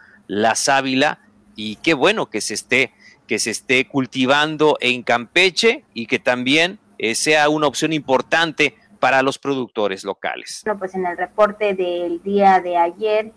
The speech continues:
Speaker 2: se mencionó que fueron noventa y cinco casos positivos nuevos, sesen-, seiscientos un casos activos y nueve defunciones en plataforma nacional. Esto pues ya acumulando, ¿no? Eh, en toda la geografía estatal,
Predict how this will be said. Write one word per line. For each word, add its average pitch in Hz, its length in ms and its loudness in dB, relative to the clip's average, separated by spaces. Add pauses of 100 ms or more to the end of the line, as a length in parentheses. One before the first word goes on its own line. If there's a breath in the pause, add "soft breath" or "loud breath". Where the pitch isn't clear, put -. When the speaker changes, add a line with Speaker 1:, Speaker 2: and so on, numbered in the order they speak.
(300 soft breath)
Speaker 2:
se 262 220 0
mencionó 214 460 0
que 220 100 -6
fueron 214 440 2
noventa 190 520 0
y 196 80 -2
cinco 302 300 -2
casos 247 280 -2
positivos 202 800 -8
nuevos, 196 720 0
sesen-, 175 380 -16 (140)
seiscientos 208 600 -8
un 233 140 -8
casos - 480 -8
activos 208 520 -10 (460 soft breath)
y 202 140 -2
nueve 226 600 0
defunciones 190 1080 -4
en 202 200 -4
plataforma 185 880 0
nacional. 220 760 0 (380 loud breath)
Esto 285 400 4
pues 208 180 2
ya 226 220 6 (100)
acumulando, 196 880 0
¿no? 196 400 0
Eh, 175 720 -8
en 185 140 -12
toda 214 240 4
la 190 140 2
geografía 180 440 -2
estatal, 202 580 0